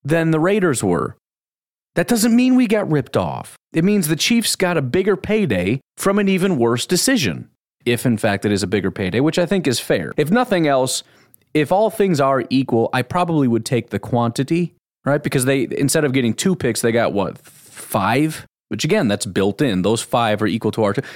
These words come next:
'Cause, by the way, the, they, they technically didn't even get a first-round pick. Their one first-round pick is pick twenty-nine,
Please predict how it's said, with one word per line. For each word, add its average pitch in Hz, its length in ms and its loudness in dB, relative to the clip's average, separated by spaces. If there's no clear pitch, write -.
'Cause, 151 140 0
by 196 180 2
the 139 80 2
way, 135 160 2
the, 113 180 0
they, 151 200 0
they 156 180 0
technically 208 500 0
didn't 139 280 0
even 113 260 2
get 110 140 2
a 98 40 -2
first-round 92 540 -2
pick. - 200 -8
Their 139 240 2
one 180 260 2
first-round 151 500 0
pick 131 180 -2
is 110 80 0
pick 123 200 -2
twenty-nine, 113 640 0